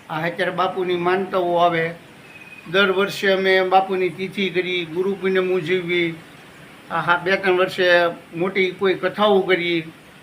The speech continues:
અને બાપુની માનતા સખત આવ્યા જ કરે, આવ્યા જ કરે.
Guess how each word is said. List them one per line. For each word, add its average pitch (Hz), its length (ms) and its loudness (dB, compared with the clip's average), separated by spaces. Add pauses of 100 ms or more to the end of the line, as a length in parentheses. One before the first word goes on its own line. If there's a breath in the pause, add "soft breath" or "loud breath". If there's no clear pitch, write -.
(1300)
અને 156 140 -4
બાપુની 185 480 0
માનતા 185 420 2
સખત 196 480 -2 (260)
આવ્યા 185 300 4
જ 151 40 -4 (140)
કરે, 160 200 2
આવ્યા 165 340 4
જ 139 40 -4 (120)
કરે. 147 260 -6